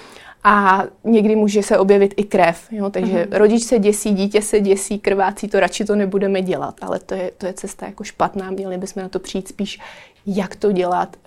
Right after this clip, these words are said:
Speaker 1: líp, eh, hledat ty informace.
Speaker 2: Mhm, mhm.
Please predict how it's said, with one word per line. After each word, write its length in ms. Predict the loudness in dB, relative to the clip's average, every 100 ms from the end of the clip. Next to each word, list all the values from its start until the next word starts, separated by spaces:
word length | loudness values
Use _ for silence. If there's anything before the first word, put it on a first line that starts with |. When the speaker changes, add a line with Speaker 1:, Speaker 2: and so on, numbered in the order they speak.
| -2
Speaker 1:
líp, 260 | -2 -6 -10 -12
eh, 60 | -10 -12
hledat 540 | -6 -2 0 -2 -4
ty 80 | -8
informace. 800 | -6 -6 -4 -2 -2 -6 -10 -10
Speaker 2:
Mhm, 320 | -8 -8 -8 -12
mhm. 220 | -14 -16